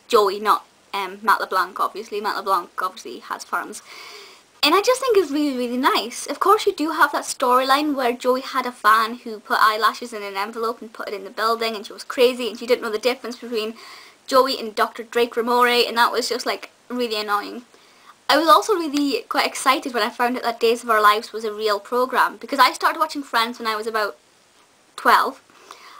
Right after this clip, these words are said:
and, um, I didn't really know much about other American T V shows at the time, apart from, like, the kids ones that were on Nickelodeon and things, because I was only just starting to discover sitcoms and things, and, um, I was like, "Oh, Days of Our Lives sounds like an interesting show."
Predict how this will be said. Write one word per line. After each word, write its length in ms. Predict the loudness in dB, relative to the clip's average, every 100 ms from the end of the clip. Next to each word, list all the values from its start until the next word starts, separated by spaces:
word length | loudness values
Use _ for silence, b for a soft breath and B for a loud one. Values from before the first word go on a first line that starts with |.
| _ 6
and, 420 | 6 6 0 -10 -16 _ -4
um, 380 | -2 -2 -4 0
I 180 | 2 2
didn't 260 | -2 -4 -6
really 200 | -6 -6
know 140 | -6
much 540 | -6 -2 -2 -4 -12 -8
about 300 | -2 0 2
other 200 | 4 4
American 420 | 4 2 0 -6
T 180 | -4 -2
V 120 | -2
shows 240 | -2 -2 -2
at 100 | -8
the 60 |
time, 240 | -8 -10 -8
apart 260 | -2 -2
from, 160 | -2 -8
like, 160 | -8 -12
the 60 |
kids 400 | -8 -6 -6 -6
ones 200 | -6 -6
that 100 | -6
were 60 | -8
on 140 | -8
Nickelodeon 480 | -8 -2 -2 -2 -6
and 120 | -10
things, 300 | -10 -10 -12 B B B
because 560 | -10 0 2 2 0 4
I 380 | 4 6 2 -6 -6
was 100 | -4
only 220 | -2 -4
just 180 | -6 0
starting 280 | 0 0
to 80 | -4
discover 360 | -8 -2 -2 -2
sitcoms 520 | -8 -10 -6 -6 -8
and 100 | -14
things, 340 | -12 -12 -12 -8
and, 240 | -6 -6 -12 B B B B B
um, 220 | -2 -2 -2
I 80 |
was 100 | -2
like, 120 | 0 4
"Oh, 140 | 4
Days 180 | 2 -6
of 100 | -4
Our 120 | -2
Lives 280 | 2 0 -2
sounds 240 | -6 -6 -6
like 120 | -8
an 80 | -8
interesting 400 | -6 -8 -10 -8
show." 320 | -2 -2